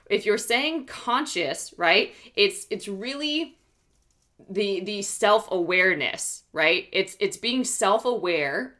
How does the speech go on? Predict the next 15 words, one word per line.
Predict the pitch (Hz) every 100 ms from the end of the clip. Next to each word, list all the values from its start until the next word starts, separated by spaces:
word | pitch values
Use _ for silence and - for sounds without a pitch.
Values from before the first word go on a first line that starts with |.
| _
of | 202 170 127 170 214 -
and | 185 165
responding | 165 - 202 196 196 180 175 175
to | - 254 208 160 156
your | 135 170
surroundings. | 180 180 165 151 143 107 95 - - _
You're | 160 208 208
awake, | 208 208 226 151 - - _ _ -
right? | 180 208
When | 220 220
you're | 202
asleep, | 220 - 349 247 196 -
you're | 247
not | 277 233
really | 285 269